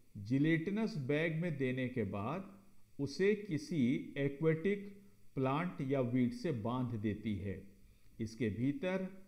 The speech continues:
अंडे पूरी तरह से सुरक्षित रहते हुए विकसित होते रहते हैं।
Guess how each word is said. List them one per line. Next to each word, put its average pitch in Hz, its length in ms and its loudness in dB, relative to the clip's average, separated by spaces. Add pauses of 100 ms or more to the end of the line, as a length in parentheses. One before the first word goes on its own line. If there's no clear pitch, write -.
(120)
अंडे 127 320 6
पूरी 175 400 2
तरह 160 240 0
से 156 180 -2
सुरक्षित 135 540 -2
रहते 110 380 -2
हुए 175 440 -2 (280)
विकसित 127 500 0
होते 117 420 0
रहते 101 320 -2
हैं। 87 280 -6